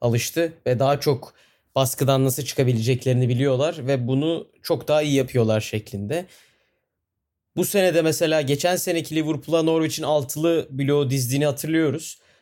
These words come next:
Ama mesela bu sene ona benzer bir performans görmedik hiçbir takımdan. Daha çok oynamaya yatkın. Mesela Aston Villa da geçtiğimiz sene beşliği oynamış bir takım. Ama,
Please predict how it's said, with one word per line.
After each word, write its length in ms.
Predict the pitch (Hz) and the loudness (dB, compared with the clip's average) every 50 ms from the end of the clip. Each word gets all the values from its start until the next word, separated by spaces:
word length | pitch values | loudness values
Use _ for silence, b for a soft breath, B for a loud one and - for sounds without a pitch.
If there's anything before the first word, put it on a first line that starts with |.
| b b b | b b b
Ama 160 | - 147 151 | -2 0 0
mesela 380 | 156 156 156 175 160 160 156 147 | 0 2 0 2 2 2 2 0
bu 80 | 175 | 0
sene 340 | - - 185 165 170 170 - - _ - | 0 0 0 0 0 -2 -4 -6 _ -2
ona 220 | 151 151 165 175 | 0 2 2 4
benzer 380 | 175 175 160 147 147 160 156 139 | 2 2 2 2 0 0 0 -2
bir 80 | 139 | -2
performans 640 | 127 - 151 143 131 - 147 143 143 156 165 175 - | -2 0 0 0 0 0 0 0 0 0 -2 -2 -2
görmedik 420 | - 165 160 156 143 135 117 113 - | 0 0 0 2 0 0 -2 -4 -6
hiçbir 240 | 113 - - - | -8 -10 -8 -8
takımdan. 540 | - 123 117 - 110 110 107 110 135 160 - B B B B B | -6 -6 -6 -4 -4 -4 -2 -2 -4 -4 -6 B B B B B
Daha 160 | 147 156 - | 0 0 0
çok 140 | 165 156 156 | 0 0 2
oynamaya 480 | 156 151 143 143 147 147 160 170 170 | 2 4 4 4 4 2 2 2 2
yatkın. 380 | 160 151 139 131 - - 151 151 | 2 0 0 -2 -4 -6 -4 -2
Mesela 360 | 147 131 - 143 131 127 117 | -2 -2 0 0 0 2 2
Aston 340 | 131 127 - - 156 151 151 | 0 -2 0 -2 0 0 0
Villa 240 | 165 180 180 170 131 | 0 0 0 0 0
da 120 | 143 131 | 0 0
geçtiğimiz 440 | 120 120 135 127 - - 143 135 127 | 0 -2 -2 -2 -2 -4 -4 -4 -2
sene 200 | - 135 135 127 | -2 -2 0 0
beşliği 360 | 131 135 127 - - 131 135 | 0 0 -2 -2 -2 0 0
oynamış 400 | 135 139 131 131 143 151 - - | 0 2 0 0 -2 -4 -6 -6
bir 80 | 131 127 | -4 -4
takım. 340 | 127 117 - - 190 196 B B B B B B B B B B | -4 -4 -4 -8 -12 -12 B B B B B B B B B B
Ama, 440 | - 143 143 143 147 156 156 - | -2 -2 0 0 0 -2 -2 -4